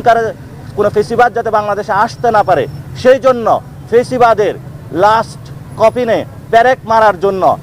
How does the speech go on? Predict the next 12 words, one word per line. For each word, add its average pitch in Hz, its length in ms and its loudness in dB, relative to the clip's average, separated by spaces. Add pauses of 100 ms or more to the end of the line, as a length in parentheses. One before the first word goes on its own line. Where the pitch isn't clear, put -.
(260)
আমরা 185 260 2
একটি 180 220 -4 (480)
নতুনভাবে 226 720 2 (400)
সকলকে, 247 540 4 (120)
আজকে 208 300 -8
প্রধান 214 220 0
উপদেষ্টা 202 440 -2
এবং 202 100 -2 (120)
সকল 190 200 2 (120)
রাজনৈতিক 185 400 0 (100)
দলের 175 220 2
সামনে 175 180 -2